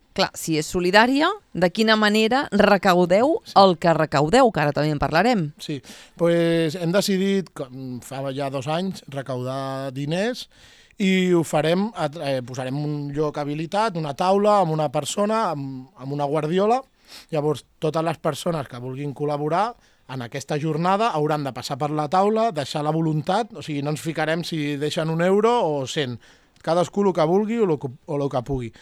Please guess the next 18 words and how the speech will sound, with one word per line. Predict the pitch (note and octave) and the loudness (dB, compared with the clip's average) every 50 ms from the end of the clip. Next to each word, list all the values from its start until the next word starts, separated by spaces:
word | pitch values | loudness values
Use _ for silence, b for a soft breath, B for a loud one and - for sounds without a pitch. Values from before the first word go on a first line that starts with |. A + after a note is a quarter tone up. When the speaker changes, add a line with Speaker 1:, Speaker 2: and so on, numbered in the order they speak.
| b b b b b b b _ | b b b b b b b _
Speaker 2:
I, | - G3+ A3 A#3+ | -2 0 0 0
eh, | B3+ - - E3 D#3+ D#3+ D#3 D3+ | 0 -2 0 2 2 2 2 2
nosaltres | D#3 D3+ D#3+ D#3 F3 F3+ F#3 | 0 0 0 0 2 2 4
els | F#3+ E3 - | 4 2 0
hi | E3 C#3+ | -2 -4
posarem | D3+ D3 D3 C#3 C#3+ D3+ E3 | -4 -4 -2 -2 -2 -2 -2
una, | E3 D#3+ D3+ D3 D3 C#3+ C#3+ C#3 C#3 C#3+ | -2 -2 -2 -2 -2 -4 -4 -6 -6 -6
una | D3+ D3 D3+ C#3+ | -6 -6 -6 -6
polsera | B2+ C#3 C3+ B2 - D#3+ D#3+ D3+ D3+ | -6 -6 -8 -6 -4 -4 -4 -4 -4
d'aquestes | D3 C#3 C3 - D3 B2+ - - C#3+ C3+ - | -4 -6 -8 -10 -12 -12 -10 -10 -10 -10 -10
com, | - C3+ B2+ B2+ B2+ B2 A#2 A2+ A#2 | -12 -12 -10 -10 -10 -10 -10 -12 -12
bueno, | A#2+ G2+ G2+ A#2+ | -14 -16 -18 -18
les | A#2 A2+ A2+ A2 | -18 -18 -16 -16
de | A#2 | -16
les | A2 A2+ A2 | -16 -16 -16
festes | - - D3 D#3 D3+ - - C3 C3+ C#3 C3+ B2+ A#2+ | -10 -8 -8 -8 -8 -10 -12 -10 -8 -8 -8 -8 -10
i | B2 A#2+ A#2+ A#2 A#2+ A#2 A2+ A2+ A2 G#2+ | -10 -10 -10 -10 -10 -10 -12 -12 -12 -12
tal. | - D#3 F#3 G3 | -10 -10 -10 -10